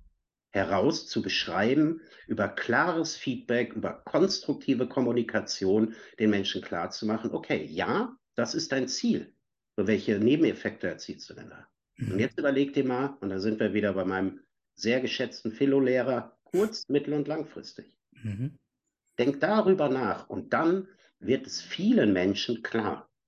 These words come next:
Speaker 1: Nur leider habe ich festgestellt, die Kurzfristigkeit ist anscheinend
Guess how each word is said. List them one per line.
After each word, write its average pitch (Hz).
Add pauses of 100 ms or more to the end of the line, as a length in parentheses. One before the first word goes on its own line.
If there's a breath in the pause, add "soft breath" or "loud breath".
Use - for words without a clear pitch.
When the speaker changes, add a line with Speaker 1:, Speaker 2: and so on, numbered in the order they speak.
(340)
Speaker 1:
Nur 98
leider 127
habe 123
ich -
festgestellt, 117
die 104
Kurzfristigkeit 110
ist -
anscheinend 107